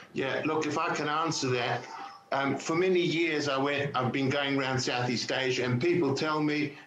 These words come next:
"Doctor Swinton, we can't transplant here, it's cultural." And I accepted that. And in Australia, between two thousand and two thousand and ten,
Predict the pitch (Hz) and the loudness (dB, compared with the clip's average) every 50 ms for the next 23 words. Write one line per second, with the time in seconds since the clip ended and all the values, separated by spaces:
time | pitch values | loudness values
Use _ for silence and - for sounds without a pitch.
0 | - - - 156 156 160 151 147 - - 170 180 170 156 156 151 160 156 - 180 | -10 -4 0 0 2 2 0 0 0 2 2 4 4 4 2 2 2 0 0 0
1 | 170 165 156 151 151 - 170 156 151 143 139 - - 151 143 139 139 131 120 139 | 0 2 2 0 0 0 2 2 0 0 -2 -2 -2 0 2 2 2 2 2 2
2 | 139 139 135 139 131 123 - - 156 143 139 131 131 - - 95 80 - - - | 2 2 2 2 2 2 2 2 2 2 2 2 2 2 2 4 4 2 2 0
3 | - - _ _ _ _ _ _ _ _ _ - 143 165 180 180 180 180 - - | -8 -20 _ _ _ _ _ _ _ _ _ -2 0 0 2 0 0 0 0 2
4 | 190 190 190 190 - - - 113 98 87 - - - - - - _ _ _ _ | 2 2 2 2 2 0 2 2 2 0 0 -2 -4 -8 -16 -20 _ _ _ _
5 | _ _ _ _ _ - - - _ _ _ _ - 143 139 139 139 139 139 131 | _ _ _ _ _ -20 -20 -20 _ _ _ _ -4 -2 0 0 2 2 2 0
6 | 127 - - 151 160 175 170 139 - - - 185 190 185 185 180 175 170 156 139 | 0 -2 -2 0 2 2 2 2 0 -2 0 0 2 2 2 2 2 2 0 0
7 | - - - - - - - - _ _ _ - 135 143 147 - 175 156 147 151 | -2 -4 -8 -14 -20 -20 -20 -20 _ _ _ -4 -2 0 0 2 2 2 2 2
8 | - 190 196 190 185 - 175 160 151 151 151 151 151 143 147 143 143 131 123 135 | 2 2 0 0 0 0 0 0 2 2 2 2 0 0 0 2 2 2 2 2
9 | 139 135 131 - 180 175 - - 147 147 147 143 131 135 131 131 127 123 123 - | 2 2 2 2 2 2 2 2 0 0 0 0 0 0 0 0 0 0 0 -2
10 | 160 151 120 113 123 147 156 156 | -2 0 0 0 0 0 0 -2